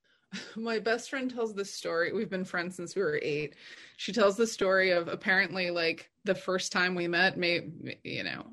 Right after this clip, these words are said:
uh, maybe it was a couple times after, but she tells it as, like, the first time we met, I told her I was gonna be the president of the <laughs> United States. When I first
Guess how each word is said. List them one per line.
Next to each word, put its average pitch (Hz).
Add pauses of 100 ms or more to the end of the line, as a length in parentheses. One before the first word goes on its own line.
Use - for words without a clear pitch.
(180)
uh, -
maybe 170
it 160
was 170
a -
couple 170
times 160
after, 170
but 160
she 202
tells 196
it 185
as, 165
like, 156
the 180
first 180
time 170
we 180
met, 165
I 170
told 165
her 156
I 147
was 147
gonna 170
be 156
the 147
president 147
of 135
the 131
<laughs> 131
United 196
States. - (440)
When 220
I 196
first 220